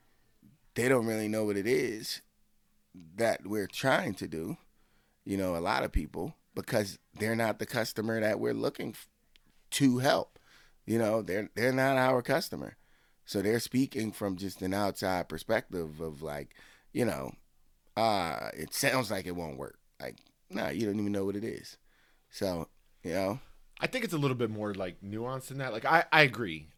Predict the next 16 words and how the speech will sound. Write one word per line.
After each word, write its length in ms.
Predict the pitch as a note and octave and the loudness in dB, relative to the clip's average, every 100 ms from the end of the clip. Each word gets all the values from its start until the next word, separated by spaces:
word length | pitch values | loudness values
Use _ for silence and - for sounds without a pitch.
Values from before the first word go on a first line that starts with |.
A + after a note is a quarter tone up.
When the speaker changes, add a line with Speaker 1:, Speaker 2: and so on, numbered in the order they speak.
| - | -2
Speaker 2:
I 80 | |
agree. 280 | A#2 G#2 G#2+ | -2 -2 -6
But 160 | E2 G2+ | -6 -6
I 20 | |
think 220 | - E3 | -6 -8
there's 240 | D#3+ B2 G#2 | -6 -6 -8
a 80 | |
step 340 | F#2 - G#2+ - | -10 -4 -6 -6
that 140 | - | -12
you're 100 | F2+ | -12
sort 220 | - G2+ | -10 -12
of 80 | E2+ - | -12 -12
missing, 420 | G2+ G2+ - D#2+ | -12 -12 -12 -16
which 160 | E2 D#2+ | -16 -16
is, 160 | F2+ | -14
like, 240 | F2+ E2 | -10 -10